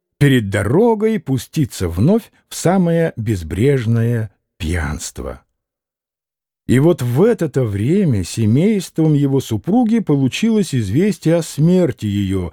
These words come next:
в Петербурге. Она как-то вдруг умерла, где-то на чердаке, по одним сказаниям от тифа, а по другим будто бы с голоду. Федор Павлович узнал о смерти своей супруги пьяной.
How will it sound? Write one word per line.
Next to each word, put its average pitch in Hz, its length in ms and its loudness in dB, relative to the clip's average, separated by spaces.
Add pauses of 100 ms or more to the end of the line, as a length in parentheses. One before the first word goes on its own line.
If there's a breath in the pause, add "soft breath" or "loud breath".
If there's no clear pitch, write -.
в - 100 -20
Петербурге. 101 840 -2 (560)
Она 208 220 4
как-то 214 280 -2
вдруг 180 400 0
умерла, 85 560 -2 (320)
где-то 180 260 2
на 143 120 4
чердаке, 95 800 -2 (640)
по 117 140 4
одним 156 380 4
сказаниям 101 640 -2
от 92 120 -6 (100)
тифа, 143 500 0 (140 loud breath)
а 127 120 0
по 131 120 2
другим 160 420 2
будто 160 400 -2
бы 156 160 0
с 123 120 -6
голоду. 92 680 -2 (1300)
Федор 139 360 2
Павлович 147 460 0
узнал 143 400 0
о 135 60 0
смерти 139 460 0
своей 139 300 0
супруги 127 560 0
пьяной. 107 840 0